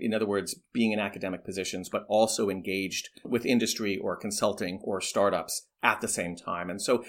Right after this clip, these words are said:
the nature of the choices that people have to make has been changing because there are newer kind of models for dividing your time than, than I think, uh, tended to exist, uh, in the past.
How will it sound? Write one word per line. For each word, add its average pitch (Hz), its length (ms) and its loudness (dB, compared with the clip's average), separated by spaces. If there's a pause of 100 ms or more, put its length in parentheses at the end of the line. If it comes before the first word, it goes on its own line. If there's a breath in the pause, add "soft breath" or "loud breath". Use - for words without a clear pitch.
(120)
the 139 80 4
nature 139 340 6
of 127 80 4
the 127 60 -2
choices 131 460 0
that 131 120 -12
people 127 260 -6
have 113 240 -6
to 110 100 -8
make 110 240 -4
has 101 180 -6
been 95 140 -6
changing 131 500 0
because 107 380 -6
there 104 200 -2
are 101 440 2
newer 113 480 2 (160)
kind 107 160 -2
of 98 100 -6
models 101 460 0
for 95 320 -4 (180)
dividing 101 400 2
your 92 100 -4
time 98 380 -4
than, 92 320 -6
than 95 180 -6
I 110 120 0
think, - 340 -8
uh, - 340 -4
tended 107 360 -4
to 107 120 -6
exist, 92 520 -6
uh, 87 320 -4
in 92 80 -10
the 85 80 -10
past. - 340 -10